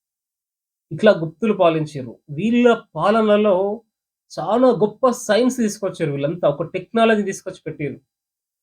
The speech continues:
ఒక దేవాలయం అంటే అప్పుడు ఫంక్షన్ హాల్స్ లేవు కాబట్టి ఆ దేవాలయాలనే ఫంక్షన్ హాల్స్, ఫంక్షన్స్ జరగాలి,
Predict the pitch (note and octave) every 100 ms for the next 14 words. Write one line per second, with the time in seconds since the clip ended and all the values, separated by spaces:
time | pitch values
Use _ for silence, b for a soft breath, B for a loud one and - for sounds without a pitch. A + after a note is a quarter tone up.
0 | _ - D3 E3+ C#3+ F3 G#3 A3 G#3+ G#3
1 | G#3 G#3+ G3+ G3 F#3+ F#3 - G#3 G3 D#3+
2 | F3 F#3 F3+ F3 - F3 D3 D3 F#3 F#3+
3 | F#3+ F#3 F3 F3+ F#3 D#3 D3+ - D#3+ D3+
4 | C#3 C#3+ D3 E3 D#3 C3 B2 B2 G#2